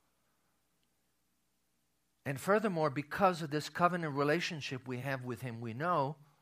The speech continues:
that in his time, in his way, somehow he will bring about the movement of events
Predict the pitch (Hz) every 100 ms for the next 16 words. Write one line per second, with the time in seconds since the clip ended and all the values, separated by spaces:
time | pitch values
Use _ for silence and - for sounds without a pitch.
0 | _ _ _ _ _ _ _ _ - 135
1 | 139 - 214 262 208 - 202 208 - 196
2 | 208 160 180 180 156 - 208 233 165 151
3 | 135 127 170 170 165 165 160 - - -
4 | - _ _ _ _ _ _ _ 110 101
5 | 160 208 196 180 175 170 147 139 180 220
6 | 175 175 165 - 139 135 120 104 170 170
7 | 160 - -